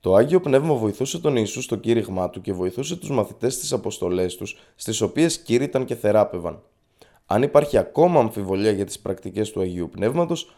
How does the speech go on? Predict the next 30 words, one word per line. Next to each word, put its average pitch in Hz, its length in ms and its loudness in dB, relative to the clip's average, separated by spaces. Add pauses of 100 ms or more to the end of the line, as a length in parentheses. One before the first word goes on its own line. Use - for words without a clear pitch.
τότε 180 180 -2
παρακαλώ 120 420 4
διαβάστε 107 560 0
το 117 120 -4
κατά 98 260 -2
Ιωάννην 104 480 0 (120)
είκοσι, 120 600 -4
είκοσι - 360 -6
ένα, 110 200 0
είκοσι - 300 -6
δύο. 92 360 -6 (1500)
Και 104 140 2
ξανά 107 560 2
ο 98 140 2
Ιησούς 92 380 -2
είπε 120 180 0
σε 101 120 -2
αυτούς, - 480 -12 (340)
"Ειρήνη 110 380 4
σε 101 140 -6
εσάς. 90 440 -6 (680)
Όπως 110 300 4
με 101 120 0
απέστειλε 104 480 0
ο 92 80 0
Πατέρας, 117 600 2 (200)
και 98 140 0
εγώ 98 400 4
αποστέλω 104 520 -2
εσάς". 95 560 -4